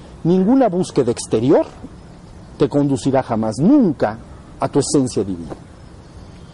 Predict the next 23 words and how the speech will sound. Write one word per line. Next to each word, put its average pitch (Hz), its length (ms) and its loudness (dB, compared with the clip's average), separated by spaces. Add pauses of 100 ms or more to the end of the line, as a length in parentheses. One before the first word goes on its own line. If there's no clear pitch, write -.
(460)
La, 139 220 2
eh, 139 320 0
la 135 180 2
búsqueda 160 400 2
exterior 139 480 0
es 139 140 -2
esto 170 200 -4
que 147 100 -4
les 139 160 -2
estoy 156 200 -2
diciendo, 151 460 -6
cómo 190 240 2
arreglar 160 360 0
las 156 180 -4
cosas 151 320 -4
ahí 135 180 0
afuera. 233 520 0 (800)
¿Sí 190 120 -6
se 170 120 -2
entendió? 151 400 0 (560)
Entonces, 180 500 2 (300)
por 190 160 4
eso 185 320 2